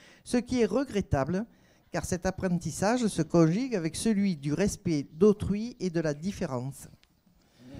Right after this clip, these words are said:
Nous pensons que la ville de Marseille peut intervenir auprès des jeunes enfants présents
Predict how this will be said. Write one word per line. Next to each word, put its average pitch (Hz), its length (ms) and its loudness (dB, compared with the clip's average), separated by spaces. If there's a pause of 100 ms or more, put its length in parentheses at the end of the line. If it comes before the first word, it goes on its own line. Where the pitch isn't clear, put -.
(540)
Nous 202 100 2
pensons 247 540 6
que 240 80 4
la 208 160 8
ville 226 300 2
de 196 100 6
Marseille 214 500 4
peut 208 200 4
intervenir 208 840 4
auprès 220 320 -4
des 185 160 0
jeunes 185 380 2
enfants 180 400 0
présents 185 520 0